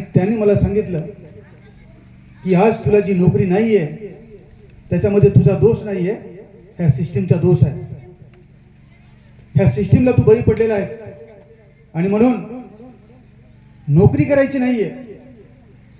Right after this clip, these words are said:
पण तुला ह्या चळवळीमध्ये तुला वाहून घ्यावं लागेल आणि येणाऱ्या पिढीला चांगला रोजगार मिळेल, अशा प्रकारची तुझी जी काय तुझ्यामध्ये जी एक ऊर्जा आहे, ती या चळवळीमध्ये तुला वाहून घ्यावी लागेल.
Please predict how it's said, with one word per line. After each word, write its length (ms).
पण 120
तुला 200
ह्या 180
चळवळीमध्ये 600
तुला 200
वाहून 240
घ्यावं 200
लागेल 320
आणि 200
येणाऱ्या 380
पिढीला 280
चांगला 280
रोजगार 280
मिळेल, 220
अशा 240
प्रकारची 460
तुझी 280
जी 100
काय 140
तुझ्यामध्ये 400
जी 140
एक 200
ऊर्जा 220
आहे, 180
ती 360
या 80
चळवळीमध्ये 520
तुला 180
वाहून 240
घ्यावी 220
लागेल. 260